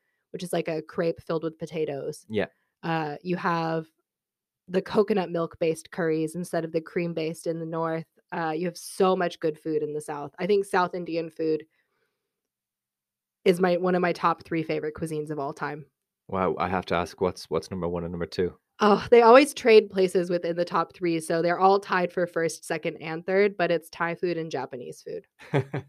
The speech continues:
Speaker 1: I like
Speaker 2: Yeah, yeah,
Speaker 1: spice.
Speaker 2: I can't, I can't disagree with that. I'm, I'm surprised Italian didn't get in there. Italian is in most people's top three.
Speaker 1: Not even close for me,
Speaker 2: Oh,
Speaker 1: but
Speaker 2: wow.
Speaker 1: I'm,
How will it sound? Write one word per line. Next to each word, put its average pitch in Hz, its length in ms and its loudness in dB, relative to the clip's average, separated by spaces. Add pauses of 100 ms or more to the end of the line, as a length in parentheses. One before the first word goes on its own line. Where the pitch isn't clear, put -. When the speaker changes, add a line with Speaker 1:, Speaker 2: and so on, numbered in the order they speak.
(760)
Speaker 1:
I 202 80 6
like 196 140 10
Speaker 2:
Yeah, 165 60 2
yeah, 160 40 2
Speaker 1:
spice. 165 300 -4
Speaker 2:
I 92 100 0
can't, 80 320 -6 (160)
I 73 100 -2
can't 65 280 -10
disagree - 360 -12
with 53 120 -10
that. - 260 -12 (400)
I'm, 104 120 0
I'm 123 180 2
surprised 117 420 4
Italian 92 420 2
didn't 85 200 -2
get 82 140 2
in 82 100 -2
there. 80 160 2
Italian 98 420 4
is 82 80 -6
in 90 140 0
most 85 260 -4
people's 82 300 -6
top - 260 -8
three. 80 180 -2
Speaker 1:
Not 233 320 4
even 208 320 2
close 190 460 -2
for 175 160 0
me, 170 220 -2
Speaker 2:
Oh, - 20 -4
Speaker 1:
but 170 100 0
Speaker 2:
wow. 127 80 -2
Speaker 1:
I'm, 190 220 2